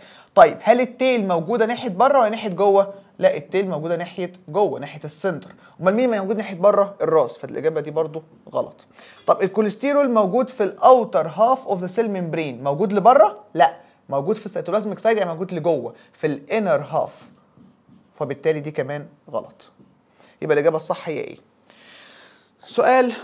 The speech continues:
رقم خمسة. The following are membranous organelles ما عدا،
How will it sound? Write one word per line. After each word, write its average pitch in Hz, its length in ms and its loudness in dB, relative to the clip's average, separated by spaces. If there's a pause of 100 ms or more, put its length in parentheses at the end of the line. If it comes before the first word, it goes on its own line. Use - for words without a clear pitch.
(140)
رقم 214 460 2 (560)
خمسة. - 360 -6 (1200)
The 160 80 2
following 277 580 4
are 220 300 2
membranous 190 680 -4
organelles 190 720 -2
ما 196 100 -4
عدا، 151 240 -2